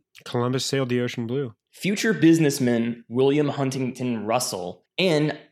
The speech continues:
Speaker 2: Alfonso Taft, who is the secretary, who would later become the Secretary of War, and is also the father of the twenty-seventh president, William Howard Taft. So the father of a U S president is one of the co-founders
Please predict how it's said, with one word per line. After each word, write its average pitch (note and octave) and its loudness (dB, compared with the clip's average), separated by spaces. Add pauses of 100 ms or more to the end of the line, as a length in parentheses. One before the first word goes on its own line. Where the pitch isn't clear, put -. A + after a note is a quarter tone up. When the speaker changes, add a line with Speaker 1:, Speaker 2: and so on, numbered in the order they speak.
(120)
Speaker 2:
Alfonso A#2+ 0
Taft, A#2 -2 (140)
who C3+ 2
is A#2 -2 (280)
the A#2+ -4
secretary, C3+ 0
who F3+ 4
would E3 2
later F3+ 2
become D#3 0
the C#3+ 0
Secretary D3+ 0
of A2+ -2
War, C#3+ 0 (200)
and D#3 2
is C3 -2
also D4 0
the C4 2
father A3 2
of G3+ 2
the G3 2
twenty-seventh F#3+ 0
president, C#3+ 0
William B2+ 0
Howard A#2 -4
Taft. - -8 (160)
So B2+ 0
the B2 -2
father D#3 2
of C#3 4
a B2+ 2
U C#3+ 6
S C#3 2
president A#2 -2 (180)
is B2+ -6
one C#3+ -2
of C3+ -2
the C3 -2 (100)
co-founders A2 -2